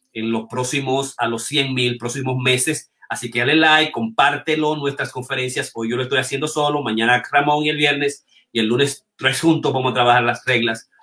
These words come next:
Eh, y es el Instituto del Pensamiento Dominicano el que auspicia nuestro programa. Hoy ya tenemos un año, estamos buscando los auspicios. Si tú tienes una compañía o una institución que quieras auspiciarnos, pues nos manda un texto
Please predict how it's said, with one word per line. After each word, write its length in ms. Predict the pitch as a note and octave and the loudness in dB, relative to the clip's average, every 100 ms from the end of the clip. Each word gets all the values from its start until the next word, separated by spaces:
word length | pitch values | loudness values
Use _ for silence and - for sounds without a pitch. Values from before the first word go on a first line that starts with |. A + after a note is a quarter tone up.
| - - - | -20 -20 -10
Eh, 300 | A#2+ A#2+ C3 C3 | -2 2 2 2
y 140 | C#3 | 0
es 180 | C#3 - | 0 -2
el 140 | C3 | -2
Instituto 440 | B2+ A#2 A2+ D#3+ D#3+ | -2 0 2 4 4
del 120 | C#3+ | 2
Pensamiento 440 | C#3 B2+ C3 B2+ | 0 0 -2 -2
Dominicano 440 | C3 B2+ B2+ B2+ C#3 | -2 -2 0 0 0
el 140 | B2 | -2
que 80 | B2 | 0
auspicia 480 | A#2 - F3+ - C#3+ | 0 0 0 2 0
nuestro 260 | B2+ A#2 | -2 -4
programa. 460 | A2 A2 A2 A#2 A2+ - - | -6 -2 0 0 -4 -10 -4
Hoy 300 | - E3 E3 | 4 6 6
ya 120 | - A2+ | 4 -2
tenemos 300 | A2+ B2 C#3+ | 0 2 6
un 160 | F3 | 6
año, 360 | F3+ E3+ D#3+ D3 - - | 6 6 4 0 -6 -14
estamos 340 | C3+ C3 C3+ | -4 -2 -2
buscando 360 | B2 B2+ B2 A#2+ | -2 -2 -2 0
los 180 | A#2 - | -4 -6
auspicios. 540 | B2+ C3 B2+ - - | -10 -10 -8 -6 -8
Si 180 | - G#2 | -8 -10
tú 80 | G2+ | -6
tienes 200 | B2 C#3 | -2 0
una 120 | C#3 | 0
compañía 420 | D3 D#3 E3 D#3+ | 0 2 4 6
o 40 | D#3+ | 6
una 120 | C#3+ | 2
institución 360 | C3+ B2+ D#3 D#3+ | 0 -2 0 0
que 80 | |
quieras 220 | - C#3+ C3+ | 0 0 0
auspiciarnos, 520 | D#3 D3+ E3+ F3 D#3+ | -2 0 2 2 0
pues 100 | A2+ | -4
nos 140 | A2 A2 | -4 0
manda 320 | C3 D3+ E3 | 2 4 4
un 140 | E3+ | 4
texto 520 | G3+ F#3+ - F#3 G3 | 2 2 0 -4 -6